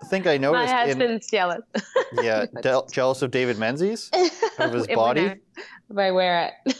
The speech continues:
Speaker 2: <laughs>
Speaker 1: Oh, okay.
Speaker 2: Joking.
Speaker 1: Where are you? I noticed in David Menzies' video that it seems like he's got a new clipboard,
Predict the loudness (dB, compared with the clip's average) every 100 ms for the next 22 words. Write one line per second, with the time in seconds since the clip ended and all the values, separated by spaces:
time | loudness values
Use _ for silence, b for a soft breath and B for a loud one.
0 | -4 0 2 2 2 -2 -4 -6 -10 -12
1 | _ _ _ _ -12 B B B B -4
2 | -2 0 0 -2 -4 B B _ -2 0
3 | 2 0 0 0 2 2 0 0 0 -4
4 | 0 0 2 2 2 -2 -10 -8 -8 -2
5 | -2 -2 -2 0 0 0 -4 -6 -4 -2
6 | -2 0 0 2 -2